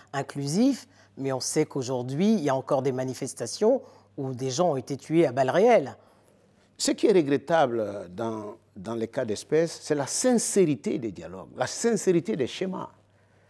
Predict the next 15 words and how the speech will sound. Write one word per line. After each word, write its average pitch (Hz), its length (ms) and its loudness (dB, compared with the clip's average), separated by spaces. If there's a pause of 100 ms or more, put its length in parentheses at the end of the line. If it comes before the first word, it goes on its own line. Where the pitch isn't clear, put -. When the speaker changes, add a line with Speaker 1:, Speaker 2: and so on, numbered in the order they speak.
(280)
Speaker 2:
On 294 100 0
connaît, 302 580 0
l'Africain 214 580 -2
connaît 208 560 -2
le 139 200 -4
dialogue 143 400 0
parce 175 140 -2
que 196 80 0
c'est 196 120 -2
le 180 100 2
méc-, 202 320 2
c'est 220 140 0
le 202 100 2
seul 262 200 0
mécanisme 147 760 -4